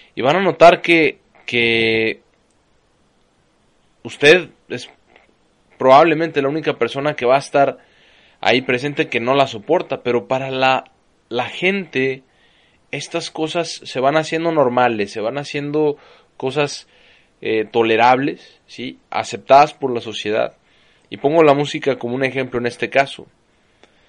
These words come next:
Ahora vamos a comenzar nuestro estudio de hoy en Romanos capítulo uno, verso veintiocho. Romanos uno veintiocho. Dice así: "Y en la proporción exacta como ellos no consintieron tener a Dios en su conocimiento,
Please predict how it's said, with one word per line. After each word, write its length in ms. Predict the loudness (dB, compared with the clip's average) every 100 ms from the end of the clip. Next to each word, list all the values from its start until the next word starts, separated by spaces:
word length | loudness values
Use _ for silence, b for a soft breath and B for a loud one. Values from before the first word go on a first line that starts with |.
| b b b b b b b b b b _ -2
Ahora 220 | 2 4
vamos 340 | 4 2 -2 -4
a 60 |
comenzar 800 | -4 -4 -4 0 2 2 0 -14 -12
nuestro 300 | -10 -8 -8
estudio 360 | -6 -2 0
de 80 | 2
hoy 100 | 0
en 120 | -2
Romanos 380 | -4 -2 -2 -4
capítulo 520 | -4 -6 -6 -4 -2
uno, 240 | 0 0 -2
verso 260 | -2 -4
veintiocho. 640 | -8 -8 -6 -8 -8 -16 -18 _ _ _ _ _ _ _ _ _ _ _ _ -14
Romanos 480 | -6 -2 -2 -4 -10
uno 160 | -8 -8
veintiocho. 580 | -8 -6 -6 -6 -16 -20 b b b b b b b b -14
Dice 220 | -6 -4
así: 420 | -2 -2 -4 -6 _ _ _ _ _ _ _ _ _ _ _ _ -20 b b b b
"Y 40 |
en 60 | 0
la 100 | 2
proporción 460 | 2 0 -2 -2 -2
exacta 540 | 4 4 4 0 0
como 240 | 0 0
ellos 260 | 2 0 0
no 240 | -2 -2
consintieron 640 | -2 -6 -6 -4 0 2 2
tener 300 | 0 0 2
a 60 | 2
Dios 240 | 0 -4
en 80 | -10
su 180 | -10 -4
conocimiento, 880 | -2 -2 -6 -2 0 0 -2 -4